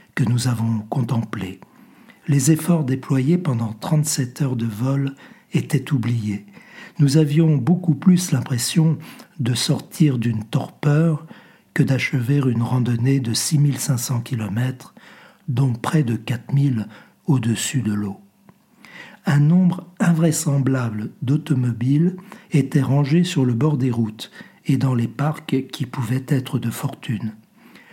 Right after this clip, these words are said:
L'aérodrome était entouré d'une large ceinture noire. C'était l'aimable foule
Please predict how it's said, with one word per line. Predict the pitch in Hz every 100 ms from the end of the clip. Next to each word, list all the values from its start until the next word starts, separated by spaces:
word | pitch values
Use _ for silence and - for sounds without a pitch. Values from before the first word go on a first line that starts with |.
| - -
L'aérodrome | 143 131 131 131 127 156 165
était | 127 131 131
entouré | 117 135 117 139 151 - - _
d'une | 139 120
large | 120 131 - 120 -
ceinture | 123 - 123 117 131 101
noire. | 113 113 123 131 135 - _ _ _ _ -
C'était | - 120 - 131
l'aimable | 113 131 131 127 123 113
foule | 104 - - 117 117